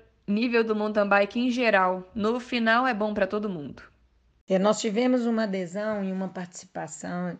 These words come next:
Speaker 2: de mulheres, assim, num número surpreendente. É, nós nos reunimos com o Rogério, que historicamente ele sempre ouviu as mulheres, né? A gente levou uma proposta, ele também já tinha uma proposta,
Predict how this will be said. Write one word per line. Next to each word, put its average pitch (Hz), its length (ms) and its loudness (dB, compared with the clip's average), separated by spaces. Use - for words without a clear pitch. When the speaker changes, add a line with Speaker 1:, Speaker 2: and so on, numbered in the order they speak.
Speaker 2:
de 170 160 -10
mulheres, 185 580 0
assim, 196 300 -6
num 190 140 -4
número 208 540 -6
surpreendente. 185 1080 -8
É, 180 160 -6
nós 165 240 -4
nos 175 180 -4
reunimos 190 680 -2
com 160 240 -6
o 156 40 -6
Rogério, 185 680 -2
que 160 500 -8
historicamente 196 1120 0
ele 165 160 -4
sempre 175 380 -10
ouviu 180 320 -8
as 165 140 -10
mulheres, 180 600 -8
né? 175 300 -8
A 160 60 -6
gente 151 400 -12
levou 160 580 -6
uma 156 140 -10
proposta, 208 760 0
ele 175 280 -4
também 160 380 -10
já 165 140 -12
tinha 180 320 -8
uma 170 100 -8
proposta, 196 720 -4